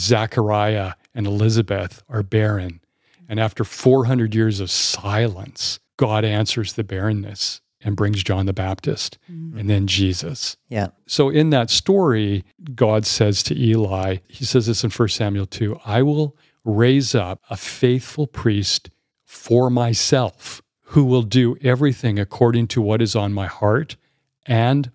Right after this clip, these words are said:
Speaker 1: on my mind.
Speaker 3: Okay.
Speaker 1: And his throne will be secure, and he will serve my anointed forever." In reading that, I went, "I want to be a faithful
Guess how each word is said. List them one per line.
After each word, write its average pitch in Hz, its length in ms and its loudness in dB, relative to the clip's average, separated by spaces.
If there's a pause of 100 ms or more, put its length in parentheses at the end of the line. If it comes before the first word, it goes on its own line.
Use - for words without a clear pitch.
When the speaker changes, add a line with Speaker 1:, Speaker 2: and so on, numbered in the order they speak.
(160)
Speaker 1:
on 117 240 2
my 110 240 0
mind. 110 640 0 (120)
Speaker 3:
Okay. 156 360 -4 (160)
Speaker 1:
And 123 220 0
his 120 420 2
throne 156 400 4
will 117 100 2
be 107 180 0
secure, 117 760 0 (180)
and 113 560 0
he 151 200 2
will 127 140 2
serve 123 340 4
my 123 140 4
anointed 113 440 2
forever." 127 460 0 (140)
In 120 160 -2
reading 156 380 2
that, 101 200 0
I 117 120 4
went, 117 260 0 (340)
"I 135 140 2
want 151 180 4
to 131 60 0
be 101 140 -2
a 92 40 -2
faithful - 460 -4